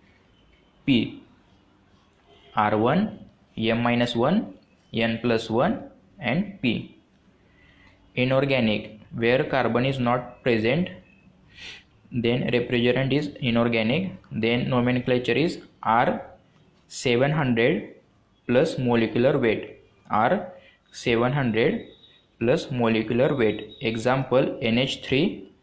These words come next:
R seven one seven. For H two O, name is R seven one eight. For C O two, name is R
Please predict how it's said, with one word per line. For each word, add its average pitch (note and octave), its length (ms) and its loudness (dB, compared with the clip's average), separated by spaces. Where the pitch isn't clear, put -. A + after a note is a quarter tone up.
R D3 320 2
seven A#2 460 0
one A2 180 0
seven. A2+ 560 0
For A#2 240 0
H A#2 320 0
two C#3+ 160 2
O, - 360 0
name A#2 320 0
is D#3+ 300 -4
R A#2+ 260 0
seven A2+ 500 0
one A2 200 0
eight. D#3 420 -2
For A#2 200 0
C A#2+ 240 0
O D3+ 220 2
two, - 380 0
name A#2+ 320 0
is E3+ 280 -2
R B2 460 0